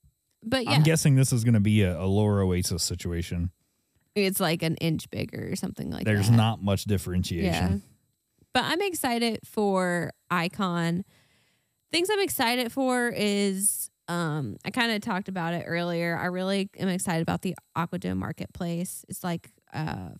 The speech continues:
Speaker 1: food hall situation going on in the Aquadome.
Speaker 2: 'Cause you like to eat.
Speaker 1: I love to eat. And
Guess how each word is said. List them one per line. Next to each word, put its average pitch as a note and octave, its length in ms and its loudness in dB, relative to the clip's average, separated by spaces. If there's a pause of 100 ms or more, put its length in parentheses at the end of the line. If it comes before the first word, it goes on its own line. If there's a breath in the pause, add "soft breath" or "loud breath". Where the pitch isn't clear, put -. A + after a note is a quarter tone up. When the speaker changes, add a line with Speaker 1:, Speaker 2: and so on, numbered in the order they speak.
Speaker 1:
food E3+ 260 0
hall E3+ 420 -2 (260)
situation F3 680 -4
going E3 320 -2
on E3 380 -2 (300)
in F3+ 200 0
the F3 180 -2
Aquadome. F3 720 -2
Speaker 2:
'Cause G#2 160 4
you G#2 140 4
like F2 200 -2
to - 180 -8
eat. F2+ 220 -2 (400)
Speaker 1:
I G#3+ 200 -2
love F#3+ 260 -4
to - 180 -12
eat. F3+ 320 -4 (640 soft breath)
And F#3 500 2